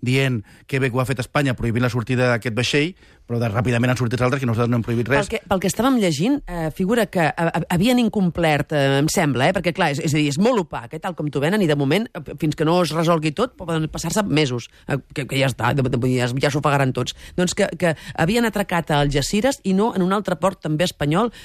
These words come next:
Speaker 2: o que, que, que era més a prop de no sé què. Vull dir, una cosa com aquesta, una cosa com aquesta no es pot acceptar.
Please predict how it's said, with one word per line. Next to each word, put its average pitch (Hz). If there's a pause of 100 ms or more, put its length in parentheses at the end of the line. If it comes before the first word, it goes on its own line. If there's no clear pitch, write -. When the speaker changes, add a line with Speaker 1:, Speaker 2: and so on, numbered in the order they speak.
Speaker 2:
o 156 (100)
que, 160
que, 147
que 160
era 170
més 156
a -
prop 170
de 156
no 151
sé 143
què. 131
Vull 143
dir, - (180)
una 254
cosa 254
com 170
aquesta, 123
una 196
cosa 254
com 160
aquesta 135 (240)
no 180
es -
pot 196
acceptar. 147